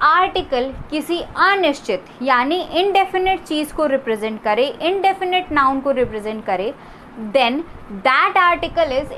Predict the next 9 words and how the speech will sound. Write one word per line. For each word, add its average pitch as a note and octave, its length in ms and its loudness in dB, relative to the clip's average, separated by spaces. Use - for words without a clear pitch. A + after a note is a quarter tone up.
indefinite E4+ 520 0
article। G3 460 0
But A#3+ 180 4
when C#4 300 2
an F#4+ 80 2
article G4 580 4
is E4 280 0
representing F4+ 720 -2
any C4 220 0